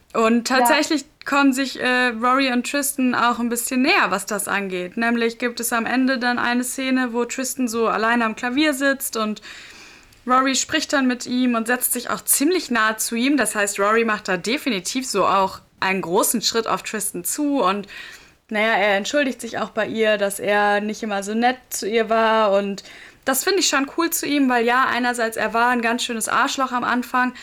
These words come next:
Speaker 1: aber ein bisschen denk ich mir halt auch, ja, es sind halt auch Teenies und so sich gegenseitig zu necken und so, auch wenn,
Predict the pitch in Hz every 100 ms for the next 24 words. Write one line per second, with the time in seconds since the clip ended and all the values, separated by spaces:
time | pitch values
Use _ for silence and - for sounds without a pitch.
0 | - - - 233 247 240 262 - 262 254
1 | 254 - 262 247 240 226 240 240 - 185
2 | 202 233 - 269 277 - - - - 262
3 | 269 277 285 285 - - - - 220 220
4 | 226 220 226 - 233 240 226 226 220 -
5 | 240 226 240 240 240 220 233 233 220 190
6 | 185 214 214